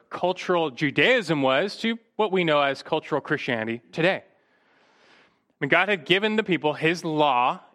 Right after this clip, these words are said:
in his word, and this law was never meant to be a standard of acceptance before him. I mean, that, that's just impossible. No one's sinless.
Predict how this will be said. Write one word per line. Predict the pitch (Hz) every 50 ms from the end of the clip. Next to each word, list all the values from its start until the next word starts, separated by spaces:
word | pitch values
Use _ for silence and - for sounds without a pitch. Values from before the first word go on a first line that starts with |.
| _ -
in | 151 143 139
his | 143 165 196 196 208
word, | 220 220 208 185 143 156 202 226 - - _ _ _ _ _ _ _ _ _ _ _ _ _ _ _ _ _ _ _ _ _ _
and | - 131 131 131 143
this | 170 170 - -
law | 156 175 196 220 208 180
was | 156 147 - -
never | 127 127 160 233 285 311 339 285
meant | 202 202 226 196 -
to | 202
be | 185 247
a | 214 151
standard | - - - - 190 180 196 202 202 175
of | 151 156 151 156
acceptance | 147 - - - - - - - 170 190 - - - 151 113 98 - - - - - - _
before | 135 123 - - - 139 147 151 127
him. | 123 110 92 -
I | _ _ _ _ _ _ _ _ _ _ _ _ _ _ _ _ 143
mean, | 135
that, | 139 139 143 -
that's | 139 151 165 -
just | 165 139 - 127
impossible. | 107 135 135 156 185 - - 113 104
No | 107 117 127
one's | 131 123 120 110 - - -
sinless. | - - - - 110 110 120 143 151 -